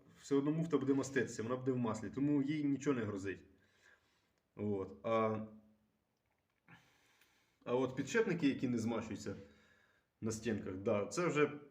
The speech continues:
біда. Я не знаю, чого вони цього не зробили. Але ж це така совєтська техніка, що треба все доробляти самому. Ну, значить, така с-, а, ще одне хотів сказати.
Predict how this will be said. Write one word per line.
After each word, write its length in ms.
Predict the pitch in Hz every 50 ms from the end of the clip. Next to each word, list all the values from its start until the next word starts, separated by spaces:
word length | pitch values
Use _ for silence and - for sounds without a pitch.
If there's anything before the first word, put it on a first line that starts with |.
| _ _ _ _ -
біда. 380 | - 101 104 113 110 104 101 101
Я 100 | 110 120
не 80 | 123
знаю, 240 | 113 107 120 113 110
чого 180 | 107 107 123 117
вони 140 | 113 110 107
цього 360 | - 120 110 110 110 107 - - - - - -
не 100 | 110 110
зробили. 500 | 107 120 131 127 135 135 131 127 123 123 - - - - - - - - 113
Але 200 | - 135 135 135
ж 100 | 131 -
це 80 | - -
така 280 | - 123 113 - 131
совєтська 380 | 120 - 117 123 120 - - 113
техніка, 400 | 107 - 127 - 110 98 - 101
що 200 | 92 - - 92 - - - - - - - - - - - _ _
треба 220 | - 110 110 110 107
все 200 | 107 - 117 110
доробляти 500 | 101 110 107 104 104 104 107 104 104 104
самому. 420 | - - 107 101 95 92 92 90 - - - - - - - - - - - - - - _ -
Ну, 300 | 143 165 196 196 - - 151
значить, 640 | 135 143 165 170 170 165 - - - - - - -
така 240 | - 156 156 160 147
с-, 140 | 143 147 -
а, 120 | - 131
ще 180 | 120 - - 151
одне 240 | 139 131 120 139 131
хотів 200 | 135 - 131 123
сказати. 460 | - - 135 135 160 156 - - 110